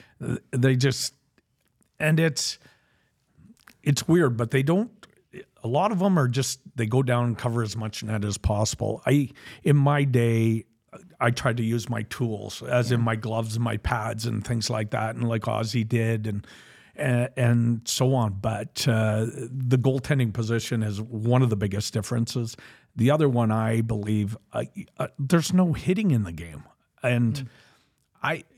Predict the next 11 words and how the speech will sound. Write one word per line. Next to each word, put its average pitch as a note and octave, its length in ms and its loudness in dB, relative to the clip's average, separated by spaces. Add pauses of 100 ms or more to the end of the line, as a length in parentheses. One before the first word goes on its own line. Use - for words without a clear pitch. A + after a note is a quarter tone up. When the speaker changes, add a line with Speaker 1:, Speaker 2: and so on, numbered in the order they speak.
(100)
Speaker 1:
you C3+ 220 0
watched E3 300 0
the D3 80 -6
game D3 200 0
last B2+ 280 -2
night, C#3+ 300 -6
and A#2 420 -2 (180)
every G3+ 220 -2
game C#3+ 420 2
is A2 160 0 (140)
under A#2+ 340 2